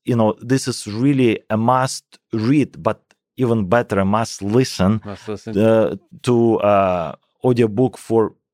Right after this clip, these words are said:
Speaker 1: anyone who wants to learn about sort of, you know, acad-, academia, science, research in general,
Speaker 2: Mm-hmm.
Speaker 1: because it's a very personal account about her, uh, becoming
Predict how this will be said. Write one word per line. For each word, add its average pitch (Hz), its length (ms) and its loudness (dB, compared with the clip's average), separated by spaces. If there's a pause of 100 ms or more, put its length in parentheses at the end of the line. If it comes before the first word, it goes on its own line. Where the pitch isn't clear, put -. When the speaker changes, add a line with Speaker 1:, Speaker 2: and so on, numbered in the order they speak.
Speaker 1:
anyone 151 400 -2
who - 180 -10
wants 117 340 -4
to 113 340 -4 (240)
learn 123 280 0
about 113 500 0
sort - 240 -4
of, 95 100 -8 (480)
you 101 80 -10
know, 78 220 -8 (420)
acad-, 107 420 -10 (200)
academia, 107 720 -2 (440)
science, 123 720 -2
research 123 680 -2
in 117 160 -4
general, 98 560 -4 (140)
Speaker 2:
Mm-hmm. 101 180 -18
Speaker 1:
because 120 400 -2
it's - 200 -8
a 117 40 0
very 135 280 0
personal 127 440 -2
account 113 480 -4
about 104 380 0 (180)
her, 117 360 2 (500)
uh, 87 280 -4
becoming 101 720 -2